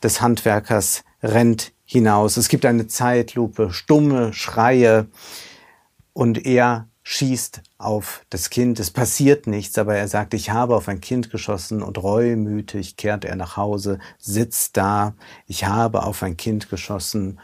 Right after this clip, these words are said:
und er lernt, er ist zu weit gegangen. Das sollte man nicht tun. Wo ist das Problem bei dem, was wir da sehen? Das ist doch eigentlich rührend, kann man sagen. Das ist vielleicht ein bisschen,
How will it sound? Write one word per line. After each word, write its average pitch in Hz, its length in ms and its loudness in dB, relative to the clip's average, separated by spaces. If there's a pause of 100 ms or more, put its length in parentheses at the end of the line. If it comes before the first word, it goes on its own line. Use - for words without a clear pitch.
(140)
und 92 380 -6 (180)
er 95 400 -4 (240)
lernt, 101 500 -4
er 110 80 -4
ist - 180 -8
zu 104 160 -4
weit 90 300 -4
gegangen. 87 580 -8 (200)
Das - 240 -2
sollte 90 320 -2
man 87 160 -2
nicht 87 200 -6
tun. 82 280 -10 (1700)
Wo 165 120 6
ist 175 120 0
das 147 120 -2
Problem 87 580 -4 (100)
bei 98 120 -6
dem, 90 220 -6
was 82 200 -8
wir 87 80 -6
da 80 160 -8
sehen? - 420 -14
Das 120 160 -2
ist 175 140 -2
doch 139 140 0
eigentlich 113 720 -6 (100)
rührend, 127 460 0
kann 107 160 -4
man 98 160 -4
sagen. 92 420 -4
Das 101 140 -4
ist 131 100 -2
vielleicht 101 400 -2
ein 104 60 -6
bisschen, 95 580 -4